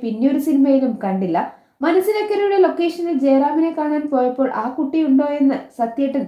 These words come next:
ചോദിച്ചിരുന്നു. "ബ്രില്യന്റ് ആണ്, പക്ഷേ നെറ്റി കൂടുതലാണെന്ന്" ഞാൻ പറഞ്ഞു. "ആ കുട്ടിയുടെ നമ്പർ അയച്ചു കൊടുക്കാമെന്ന് സത്യേട്ടൻ പറഞ്ഞു. പക്ഷെ അപ്പോഴേക്കും നയൻതാരയെ തീരുമാനിച്ചു",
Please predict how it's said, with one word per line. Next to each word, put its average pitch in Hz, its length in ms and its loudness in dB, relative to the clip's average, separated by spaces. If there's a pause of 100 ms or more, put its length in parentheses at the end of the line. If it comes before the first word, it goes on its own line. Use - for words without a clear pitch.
(140)
ചോദിച്ചിരുന്നു. 202 680 -4 (920)
"ബ്രില്യന്റ് 370 460 2
ആണ്, 320 160 2
പക്ഷേ 277 320 0
നെറ്റി 254 360 0
കൂടുതലാണെന്ന്" 285 600 2
ഞാൻ 226 220 -4
പറഞ്ഞു. 185 360 -2
"ആ 196 120 -4
കുട്ടിയുടെ 262 460 2
നമ്പർ 233 300 0
അയച്ചു 247 280 0
കൊടുക്കാമെന്ന് 269 540 2
സത്യേട്ടൻ 254 560 -4
പറഞ്ഞു. 151 280 -6 (460)
പക്ഷെ 359 240 -2
അപ്പോഴേക്കും 359 600 2
നയൻതാരയെ 311 500 0
തീരുമാനിച്ചു", 247 760 -2